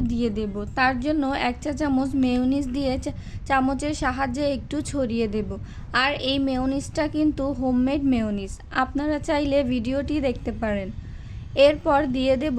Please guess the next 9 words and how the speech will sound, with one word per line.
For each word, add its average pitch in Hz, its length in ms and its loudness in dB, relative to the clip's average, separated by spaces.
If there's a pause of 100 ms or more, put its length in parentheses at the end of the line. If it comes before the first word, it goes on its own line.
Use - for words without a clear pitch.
(100)
চিকেনের 277 580 0
পুর। 214 280 -6 (300)
পুরটা 311 400 0
দেওয়া 262 320 4
হয়ে 302 300 4
গেলে 269 320 4 (880)
কিছু - 320 -2
ব্ল্যাক 254 400 4
অলিভ 294 280 0